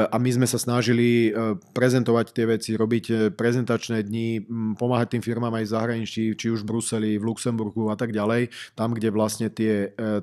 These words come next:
tie inštitúcie sedia. E, takže je dôležité, aby aj oni investovali možno do ľudí, ktorí sledujú tieto veci, lebo, m, e, im sa to javilo ako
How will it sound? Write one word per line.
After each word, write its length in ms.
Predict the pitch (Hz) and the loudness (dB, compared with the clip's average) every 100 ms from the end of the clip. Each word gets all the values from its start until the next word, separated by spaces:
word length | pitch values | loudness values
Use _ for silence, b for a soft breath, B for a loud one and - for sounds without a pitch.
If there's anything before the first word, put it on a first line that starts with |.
| - | -2
tie 240 | 107 101 | 0 0
inštitúcie 480 | 107 - 110 101 113 | -2 -6 -8 -4 -4
sedia. 480 | - 107 113 120 123 B B B B | -2 -2 0 -2 -6 B B B B
E, 320 | 107 107 107 107 101 117 117 | 2 6 6 6 2 -2 2
takže 240 | 120 127 | 6 6
je 80 | 127 | 8
dôležité, 400 | 127 131 131 117 | 6 4 4 4
aby 320 | 117 131 127 B B _ - | 6 4 2 B B _ 4
aj 160 | 127 | 6
oni 400 | 147 139 143 107 | 8 8 8 6
investovali 640 | 120 123 120 - 117 113 117 | 4 2 2 2 2 4 2
možno 280 | 110 117 123 | 2 0 0
do 160 | 117 123 | 2 4
ľudí, 240 | 127 123 | 4 4
ktorí 320 | 120 - 123 | 2 2 2
sledujú 480 | 120 - 117 123 127 | 2 2 2 4 4
tieto 320 | 123 117 113 | 2 0 2
veci, 360 | 110 104 113 110 | 0 0 2 2
lebo, 440 | 107 107 113 113 104 - | 2 2 4 4 2 -4
m, 120 | 117 | -4
e, 680 | 113 113 113 113 110 110 120 | 0 2 2 2 0 -2 -2
im 60 | 123 | -2
sa 80 | 123 | 0
to 120 | 123 | 2
javilo 400 | 117 120 120 120 | 4 4 2 2
ako 440 | 117 - 120 101 | 0 2 2 2